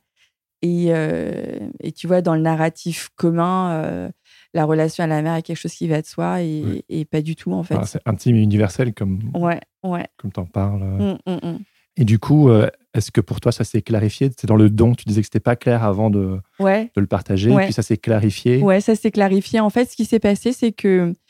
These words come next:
Speaker 1: bah, déjà, quand j'ai, le film, il s'est fait au montage.
Speaker 2: Ouais.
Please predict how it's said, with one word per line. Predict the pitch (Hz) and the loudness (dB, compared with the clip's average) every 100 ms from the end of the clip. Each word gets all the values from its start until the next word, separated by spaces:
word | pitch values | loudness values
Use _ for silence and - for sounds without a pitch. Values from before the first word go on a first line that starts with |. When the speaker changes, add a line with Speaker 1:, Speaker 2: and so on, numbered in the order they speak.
| _ - - | _ -4 0
Speaker 1:
bah, | 175 | 2
déjà, | 202 220 247 277 - _ _ _ _ _ _ | 4 4 2 0 -4 _ _ _ _ _ _
quand | - 233 196 | 2 2 2
j'ai, | 202 190 180 170 165 165 160 160 58 - | 4 4 6 4 2 0 -2 -4 -6 -6
le | 180 208 | 2 2
film, | 202 285 247 | 4 2 2
il | |
s'est | - 165 | 2 0
fait | 180 | 0
au | 165 | 2
montage. | 156 151 160 131 - - _ _ - | 0 -2 -4 -4 -8 -18 _ _ -4
Speaker 2:
Ouais. | 113 | -4